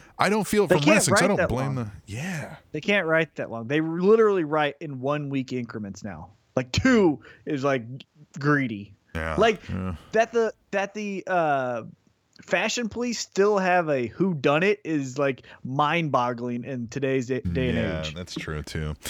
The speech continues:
Speaker 1: Yeah, it's, uh, all right. So, I mean, so this will be quick. I mean, we did get, uh, a couple people to do it, uh, so we will run through them, and, uh, you know, this is what you, you guys dictate this portion of the show, is all I'm saying. So,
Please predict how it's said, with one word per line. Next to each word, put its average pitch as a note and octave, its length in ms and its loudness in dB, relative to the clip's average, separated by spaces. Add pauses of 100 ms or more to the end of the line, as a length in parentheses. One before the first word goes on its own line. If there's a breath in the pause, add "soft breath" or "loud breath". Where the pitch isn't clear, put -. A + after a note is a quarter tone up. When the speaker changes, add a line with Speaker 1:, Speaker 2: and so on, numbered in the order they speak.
(440 loud breath)
Speaker 1:
Yeah, D#3 440 0
it's, - 280 -4
uh, A2+ 340 0
all C3 60 -2
right. G2 260 0
So, C3 340 0
I F3+ 100 0
mean, G3 120 4
so C4 140 0
this C#4+ 160 0
will D4 80 0
be B3 80 0
quick. F#3 280 4
I F3 60 0
mean, F3 160 2
we F#3 80 2
did F3+ 160 0
get, E3+ 200 0 (180)
uh, D#3 240 -2
a D#3 40 -2
couple F3 240 0
people D#3+ 280 0
to C#3 100 0
do A#2+ 240 6
it, F#3 220 2
uh, G#2+ 380 -2
so G2+ 320 2
we G2+ 120 2
will F#2+ 200 2
run G2+ 260 2
through A#2+ 160 2
them, C#3 220 2
and, C#3+ 180 -2
uh, C#3+ 420 -4
you A3+ 100 -4
know, C4 140 -6 (840 loud breath)
this - 160 0
is E3 100 -4
what G#3 140 2
you, G#3+ 100 -2
you F3+ 260 -2
guys A3 300 -2
dictate A#3+ 320 -4
this B3 160 -6
portion B3 320 -6
of - 20 -6
the - 60 -6
show, B3 180 -4
is G#3 80 -4
all G3+ 80 -2
I'm G#3+ 60 -4
saying. A3+ 340 -4
So, F#3+ 380 2